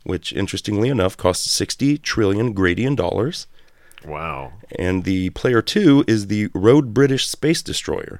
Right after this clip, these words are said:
Speaker 1: built from the planet, or built on the planet Lattice, which was already destroyed and is the only ship to ever have beaten the Vic Viper in time trials.
Speaker 2: Well, good, good
Speaker 1: Ye-,
Speaker 2: on it.
Speaker 1: yeah, you know. <laughs> So, yeah, and, uh,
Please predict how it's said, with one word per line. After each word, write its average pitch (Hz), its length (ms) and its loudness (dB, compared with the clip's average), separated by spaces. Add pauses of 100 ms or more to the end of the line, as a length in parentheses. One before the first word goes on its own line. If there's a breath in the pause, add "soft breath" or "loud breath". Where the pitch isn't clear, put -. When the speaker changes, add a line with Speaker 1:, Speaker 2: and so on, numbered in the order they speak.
(140)
Speaker 1:
built 107 240 6
from 139 160 2
the 135 80 0
planet, 139 480 2
or 95 140 2
built 113 260 2
on 135 160 4
the 131 60 4
planet 110 340 0
Lattice, 92 460 0
which 95 180 -2
was 92 100 -2
already 127 280 2
destroyed 104 560 2
and 90 160 -2
is 110 120 -6
the 135 200 -4
only 170 240 2
ship 117 320 0
to 110 180 -2
ever 110 240 2
have 98 200 -4
beaten 113 280 0
the 110 60 0
Vic 131 260 -2
Viper 92 400 2
in 107 180 -2
time 147 280 0
trials. - 520 -2 (580)
Speaker 2:
Well, 90 200 -8 (640)
good, 143 300 -4
good 156 160 2
Speaker 1:
Ye-, 151 40 6
Speaker 2:
on 131 140 4
it. 82 240 -4
Speaker 1:
yeah, 147 260 8
you 98 140 2
know. 120 160 4
<laughs> 135 60 6 (1080 loud breath)
So, 107 380 4
yeah, 110 380 4
and, 95 360 0
uh, 95 280 2